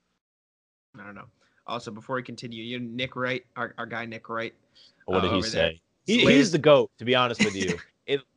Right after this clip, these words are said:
Speaker 2: and you know why, and it, longtime listeners will know why,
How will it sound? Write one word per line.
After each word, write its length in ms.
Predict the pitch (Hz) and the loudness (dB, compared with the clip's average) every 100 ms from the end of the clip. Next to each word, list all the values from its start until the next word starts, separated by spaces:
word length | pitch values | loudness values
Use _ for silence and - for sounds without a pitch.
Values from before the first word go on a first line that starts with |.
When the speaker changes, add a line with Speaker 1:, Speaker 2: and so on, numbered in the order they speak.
| _ | _
Speaker 2:
and 260 | 131 135 127 | -6 -6 -4
you 160 | 165 262 | -2 4
know 180 | 240 | 6
why, 340 | 170 139 123 113 | 8 6 6 4
and 180 | 110 127 | 0 -2
it, 160 | 113 | -4
longtime 500 | 127 190 208 185 151 | 0 0 0 -2 -2
listeners 360 | 127 117 123 104 | -2 -6 -8 -8
will 80 | 104 | -4
know 160 | 95 | -2
why, 420 | 92 92 85 82 | 0 0 -2 -4